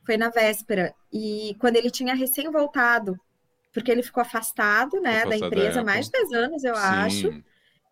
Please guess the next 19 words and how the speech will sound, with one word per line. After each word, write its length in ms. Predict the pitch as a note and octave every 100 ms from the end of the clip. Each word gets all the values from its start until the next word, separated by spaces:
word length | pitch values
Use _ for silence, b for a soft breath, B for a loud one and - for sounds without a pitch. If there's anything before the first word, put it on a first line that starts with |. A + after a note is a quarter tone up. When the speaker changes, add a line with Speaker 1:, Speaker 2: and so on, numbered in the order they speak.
| _ _ _ _ -
Speaker 1:
E 140 | A#3+
ele 160 | C4 C#4+
trabalhou, 440 | D4 C#4 C4+ B3
inclusive, 580 | D4+ F#4+ E4+ B3 C4+ D#4
na 180 | D4+ C4+
agência 560 | B3+ A3+ B3 D4 F4+ D4+
de 80 |
publicidade. 920 | C4+ B3 C4 C4 G#3+ G#3+ G#3+ A#3 A#3+ F4 B4 _ _ _ _ _ _ _
Ele 140 | G#3+ A#3+
foi 260 | - B3+ D#4
se 180 | -
ser, 500 | B3 - B3 C4 C4 -
se, 240 | - - -
é, 340 | G#3+ F#3+ F#3+
trabalhar 500 | G3 A#3 G#3+ G#3+ A#3+
numa 140 | D#4 C4
agência 260 | B3 B3+
de 60 | B3+
publicidade. 600 | A3+ A#3 - G#3+ A#3+